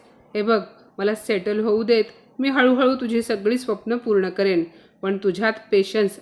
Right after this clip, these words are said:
अजिबात नाहीत अनु. तुझ्या मैत्रिणी असतील श्रीमंत,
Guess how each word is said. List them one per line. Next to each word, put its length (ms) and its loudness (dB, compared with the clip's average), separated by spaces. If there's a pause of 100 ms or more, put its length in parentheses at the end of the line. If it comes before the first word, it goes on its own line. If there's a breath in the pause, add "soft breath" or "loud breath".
अजिबात 500 -4 (140)
नाहीत 260 -4
अनु. 280 -2 (500 soft breath)
तुझ्या 220 -6
मैत्रिणी 460 -2 (120)
असतील 380 -4
श्रीमंत, 500 0